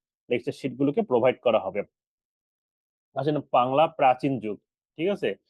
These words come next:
বাংলা যুগটা কিভাবে ভাগ করা হয়েছে? বাংলা প্রাচীন, বাংলা যুগটা কি সাহিত্যের যুগকে তিনটি ভাগে ভাগ করা হয়। একটা প্রাচীন যুগ যেটা ছয়শো পঞ্চাশ থেকে নয়শো পঞ্চাশ পর্যন্ত থেকে শুরু হয়ে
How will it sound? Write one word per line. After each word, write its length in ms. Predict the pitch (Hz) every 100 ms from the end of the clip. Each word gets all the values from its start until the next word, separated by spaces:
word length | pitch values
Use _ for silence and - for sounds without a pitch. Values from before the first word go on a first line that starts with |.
| _ _ -
বাংলা 240 | 127 151 156
যুগটা 280 | 143 - 170
কিভাবে 220 | 180 180
ভাগ 180 | 156 143
করা 120 | 139
হয়েছে? 140 | 117
বাংলা 260 | 110 120 139
প্রাচীন, 640 | - 135 - 151 135 123 -
বাংলা 340 | 120 127 143 139
যুগটা 420 | 113 123 - 139
কি 260 | 139 117 117
সাহিত্যের 440 | - 123 131 147 120
যুগকে 380 | 127 _ 190
তিনটি 380 | 214 165 156 170
ভাগে 220 | 156 156
ভাগ 220 | 151 120 117
করা 180 | 127 107
হয়। 180 | 95 101
একটা 180 | - 120
প্রাচীন 480 | - 117 - 127
যুগ 240 | 117 147 175 _ _ _ _ -
যেটা 140 | 120
ছয়শো 420 | - 123 120 151 -
পঞ্চাশ 360 | 127 117 135 -
থেকে 180 | 135 131
নয়শো 340 | 123 113 - -
পঞ্চাশ 380 | 120 117 123 113 _ _ _ -
পর্যন্ত 400 | 123 120 123 -
থেকে 220 | 120 139
শুরু 240 | - 139
হয়ে 260 | 139 170